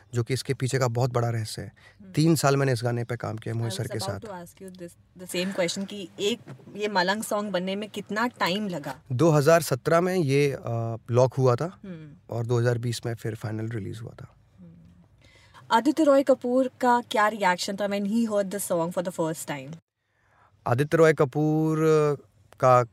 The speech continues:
Speaker 1: काफ़ी अच्छा रिस्पॉन्स था, और जब मैं मूवी का,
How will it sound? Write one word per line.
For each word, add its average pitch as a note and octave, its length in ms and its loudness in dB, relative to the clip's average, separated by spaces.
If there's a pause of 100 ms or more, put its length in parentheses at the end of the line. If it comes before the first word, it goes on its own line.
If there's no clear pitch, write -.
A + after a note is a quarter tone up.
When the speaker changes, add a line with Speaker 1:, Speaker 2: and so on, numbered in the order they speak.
(360)
Speaker 1:
काफ़ी B2 240 0
अच्छा C3 180 0
रिस्पॉन्स B2+ 380 0
था, C#3+ 340 -8
और A#2 580 0
जब A#2 160 0
मैं A#2 360 0 (600)
मूवी A#2 360 0
का, A#2+ 380 4